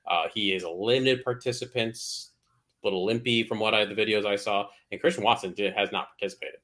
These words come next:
Uh, that's not a great sign on a Thursday. We'll see what Friday holds, but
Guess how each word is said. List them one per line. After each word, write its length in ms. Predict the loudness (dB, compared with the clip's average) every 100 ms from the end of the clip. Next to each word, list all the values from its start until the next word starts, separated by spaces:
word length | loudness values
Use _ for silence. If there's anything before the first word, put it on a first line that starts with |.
| _ _
Uh, 340 | -4 -4 -4 -8 _ _ _ _ 2
that's 240 | 4 4
not 240 | 6 6 6
a 40 |
great 380 | 2 0 0 -2
sign 320 | -4 -4 -4
on 180 | -4 -2
a 20 |
Thursday. 380 | 4 4 4 0
We'll 120 | -2
see 140 | 0 0
what 200 | 0 4
Friday 340 | 6 8 6
holds, 320 | 4 -2 -4 -4
but 240 | -4 -4